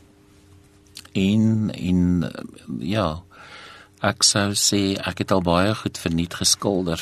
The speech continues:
vir die familie en vir vriende. En, ehm, dit is my lekker om daar ook insette te hê.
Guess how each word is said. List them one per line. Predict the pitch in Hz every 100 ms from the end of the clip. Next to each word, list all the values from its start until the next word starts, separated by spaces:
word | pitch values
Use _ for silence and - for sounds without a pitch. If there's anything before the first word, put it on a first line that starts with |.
| -
vir | 92 92
die | 82
familie | - 76 76 76 82 117 139
en | -
vir | - -
vriende. | - 80 80 80 76 78 151 - - - - - - - - -
En, | 85 85 82 -
ehm, | 82 82 80 80 80 85 - - -
dit | 117
is | -
my | 95
lekker | 87 92 107
om | 92
daar | 85 82 92 -
ook | 95
insette | - 82 78 78 76 78
te | - 69
hê. | 76 82 104